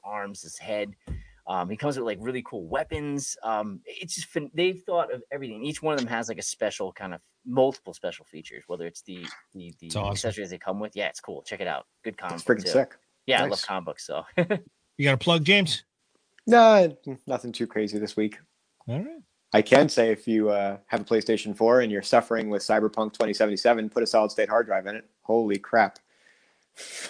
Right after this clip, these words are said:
Speaker 1: Oh, yeah? Game
Speaker 2: Yeah, or you
Speaker 1: changer.
Speaker 2: can stick it in your PlayStation five. That's cool, too.
Speaker 3: Well, not everybody can do that, Rob.
Speaker 2: Oh, sorry.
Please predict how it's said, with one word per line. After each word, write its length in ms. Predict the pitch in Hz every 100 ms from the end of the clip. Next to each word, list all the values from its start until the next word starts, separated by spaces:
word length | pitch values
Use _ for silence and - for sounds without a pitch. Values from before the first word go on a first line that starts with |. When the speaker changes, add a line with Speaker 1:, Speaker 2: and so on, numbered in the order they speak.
| - - -
Speaker 1:
Oh, 60 | 127
yeah? 260 | 117 127 135 _ _ - -
Game 140 | 127
Speaker 2:
Yeah, 180 | 147 131
or 60 |
you 120 | 165 165
Speaker 1:
changer. 160 | 175 165
Speaker 2:
can 80 | -
stick 160 | 175
it 80 | 175
in 80 | 160
your 80 | 143
PlayStation 560 | 151 139 147 135 113
five. 260 | 120 113 95
That's 180 | 95 -
cool, 160 | 107 92
too. 200 | 107 98 - _
Speaker 3:
Well, 180 | 151 170
not 180 | 190 254
everybody 280 | 226 240 214
can 160 | 214
do 220 | 226 277 196
that, 220 | 156 165
Rob. 360 | 160 147 151 - _ -
Speaker 2:
Oh, 160 | 98
sorry. 340 | 90 101 92